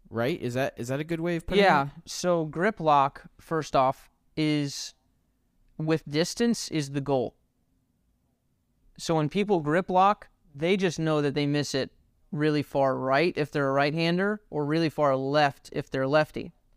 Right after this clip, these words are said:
Speaker 2: But that sensation of your arm, so that happens because your arm extends all the way from your body,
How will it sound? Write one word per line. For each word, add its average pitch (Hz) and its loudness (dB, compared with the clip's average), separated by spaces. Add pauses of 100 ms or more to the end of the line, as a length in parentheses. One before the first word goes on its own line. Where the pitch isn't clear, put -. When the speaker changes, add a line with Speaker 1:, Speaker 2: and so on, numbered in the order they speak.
(400)
Speaker 2:
But 151 2
that 170 4
sensation 175 -2
of 151 0
your 143 -4
arm, 165 0
so 151 -4
that 175 4
happens 180 -2
because 151 -4
your 147 -4
arm 165 0
extends 175 -4
all 151 4
the 170 -2
way 165 2
from 156 -4
your 143 -2
body, 135 0